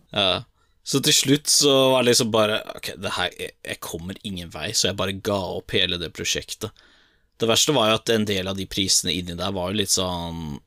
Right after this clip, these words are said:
ah, det var, det var nesten eBay prices. Det var sånn, jeg satt og vurderte lenge, og sånn, skal jeg virkelig gidde? Eller skal jeg ikke?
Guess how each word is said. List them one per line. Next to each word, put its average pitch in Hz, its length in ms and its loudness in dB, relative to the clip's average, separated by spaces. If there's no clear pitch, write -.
ah, - 220 -6
det 87 120 -12
var, 73 240 -8
det 92 100 -8
var 95 100 -2
nesten - 240 0
eBay 80 380 -6
prices. - 720 2
Det 104 100 0
var 90 180 2
sånn, 78 300 -4
jeg - 160 0
satt - 400 2
og 110 80 0
vurderte 104 460 0
lenge, 90 280 0
og 85 140 -2
sånn, 87 200 -2
skal - 400 0
jeg 95 160 -4
virkelig 95 240 -4
gidde? 101 340 -4
Eller - 140 -2
skal 90 180 0
jeg 92 100 0
ikke? - 180 -6